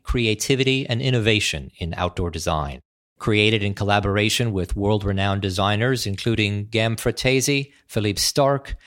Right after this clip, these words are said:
and Barbara and Osgerby, to name a few. Each piece of Dadon handwoven furniture is the synthesis of age-old hand craftsmanship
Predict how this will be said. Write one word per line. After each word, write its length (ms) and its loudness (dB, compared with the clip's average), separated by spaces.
and 160 0
Barbara 380 4
and 80 0
Osgerby, 640 -2
to 100 0
name 260 -2
a 60 -2
few. 420 -6
Each 260 0
piece 260 2
of 120 0
Dadon 420 4
handwoven 600 2
furniture 500 0
is 160 0
the 100 -2
synthesis 720 0
of 220 -4
age-old 640 2
hand 320 0
craftsmanship 760 0